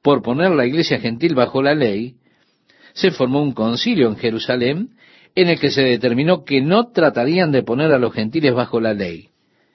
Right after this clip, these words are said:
lo cual Pedro llamó el yugo de esclavitud que ni nosotros, ni nuestros padres pudimos guardar. ¿Por qué ataríamos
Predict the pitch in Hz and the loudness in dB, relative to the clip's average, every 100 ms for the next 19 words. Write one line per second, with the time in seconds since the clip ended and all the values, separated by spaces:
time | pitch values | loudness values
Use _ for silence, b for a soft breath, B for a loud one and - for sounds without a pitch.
0 | _ _ _ 135 143 139 151 127 - 226 | _ _ _ 0 0 2 0 0 0 4
1 | 208 127 107 101 107 135 147 175 247 _ | 4 4 -2 -2 -2 -2 0 -2 -4 _
2 | _ _ _ _ _ 143 123 139 190 170 | _ _ _ _ _ 0 2 6 6 6
3 | 127 113 - 117 110 110 160 165 147 147 | 4 0 -2 0 2 2 2 2 2 2
4 | 196 226 208 190 - 117 92 80 82 - | 4 4 4 2 2 0 0 -8 -14 -16
5 | b b b b - 151 165 175 226 208 | b b b b 0 4 6 6 4 4
6 | - 143 - 196 190 160 - 135 151 165 | 0 0 4 4 4 2 0 0 2 2
7 | 147 123 127 127 104 92 85 - _ b | 0 2 2 4 2 -2 -4 -14 _ b
8 | b b b b b - - 190 170 262 | b b b b b -8 0 0 0 2
9 | 240 170 151 156 127 98 98 - | 4 4 4 4 4 2 -2 -6